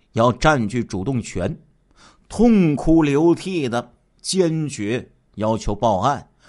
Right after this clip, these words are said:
让警方帮助查找。但是啊，让赖军平做梦也没有想到的是，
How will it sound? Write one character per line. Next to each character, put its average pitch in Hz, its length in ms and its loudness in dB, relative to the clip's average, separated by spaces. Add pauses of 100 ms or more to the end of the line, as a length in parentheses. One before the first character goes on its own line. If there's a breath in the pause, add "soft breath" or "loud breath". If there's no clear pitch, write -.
(160 soft breath)
让 127 320 0
警 120 380 -4
方 156 260 0 (600)
帮 117 260 0
助 101 140 -6
查 90 260 -8
找。 80 240 -10 (1600)
但 - 180 -10
是 85 200 -16
啊， - 200 -20 (800 soft breath)
让 101 180 0
赖 139 240 2
军 135 240 -2
平 123 320 -2
做 226 320 0
梦 185 160 0
也 104 140 2
没 110 100 0
有 123 140 2
想 95 340 -2
到 117 180 4
的 69 140 -8
是， - 260 -16